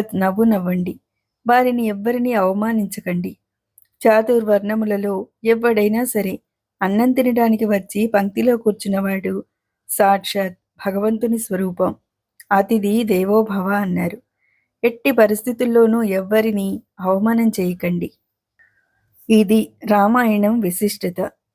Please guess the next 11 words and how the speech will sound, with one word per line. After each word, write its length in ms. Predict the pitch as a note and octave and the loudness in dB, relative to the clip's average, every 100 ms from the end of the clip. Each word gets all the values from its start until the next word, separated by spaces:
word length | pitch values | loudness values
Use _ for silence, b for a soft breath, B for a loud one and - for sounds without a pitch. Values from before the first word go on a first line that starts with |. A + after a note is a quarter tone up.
| _ _ _ _ _ A3+ | _ _ _ _ _ 2
మీరు 300 | B3+ C4 B3+ | 4 4 4
వస్త్రముల 560 | G#3 G#3 - C4+ C#4 | 2 2 0 2 2
రాసులు 440 | B3 G#3 G#3+ B3 A#3+ | 2 2 0 -2 -2
తెచ్చి 320 | A3+ A3 A#3+ | -4 -2 -2
అక్కడ 320 | A3 G3 F#3 | -2 -2 -4
పెట్టండి. 520 | F#3 F3+ G3 F#3+ F#3 - - | -4 -6 -6 -4 -8 -12 -4
ఎవరెవరికి 640 | G#3 G3+ G#3+ A#3 A#3+ A#3+ A#3+ | 2 4 6 4 2 -2 -4
ఇవ్వవలసిన 600 | G3+ A3 A3 A3 G#3 G3+ | -2 -2 0 -2 -2 -6
వస్త్రములను 800 | F#3 F3+ G#3+ G#3 G3+ F#3+ F#3+ - - | -4 -6 -4 -2 0 -2 -6 -8 -2
వారికి 400 | G#3 G3 G3 G3+ | 2 2 -2 -4
ఇచ్చి 420 | F#3+ F#3 G3 F#3+ | -8 -6 -8 -8